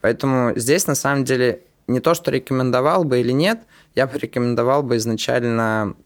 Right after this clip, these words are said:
м, понять, что ты хочешь сделать, прописать, конечно же,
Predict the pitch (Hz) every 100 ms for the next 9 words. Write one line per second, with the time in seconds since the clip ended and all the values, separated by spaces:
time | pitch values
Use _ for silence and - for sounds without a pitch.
0 | _ _ _ _ _ _ - - 127 123
1 | 120 117 117 113 110 107 104 - - -
2 | - _ _ _ 123 131 120 - - -
3 | 107 120 113 127 170 123 - _ - 120
4 | 113 - - 120 - 113 110 - 107 107
5 | 107 107 110 117